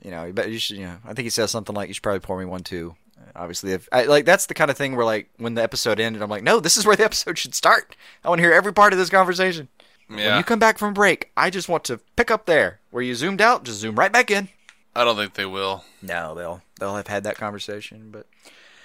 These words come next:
Speaker 1: at least the stuff they seem to have planned sounds good.
Speaker 2: Yeah, it'll come back, and, like,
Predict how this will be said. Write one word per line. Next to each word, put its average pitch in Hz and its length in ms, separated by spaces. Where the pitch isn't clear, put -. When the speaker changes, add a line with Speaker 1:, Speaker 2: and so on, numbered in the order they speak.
Speaker 1:
at 202 80
least 226 140
the 180 80
stuff - 240
they 147 80
seem 143 180
to 123 80
have 117 160
planned 110 320
sounds 95 240
good. 95 160
Speaker 2:
Yeah, 101 360
it'll 151 200
come 127 240
back, 107 420
and, 101 100
like, 95 260